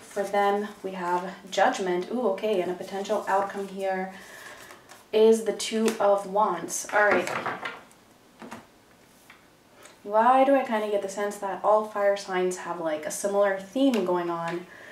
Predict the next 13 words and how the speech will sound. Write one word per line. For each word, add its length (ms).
um, 440
for 340
October? 580
So, 400
Sagittarius. 1120
This 160
is 140
a 80
situation 720
where 540
I 100
feel 160
like 300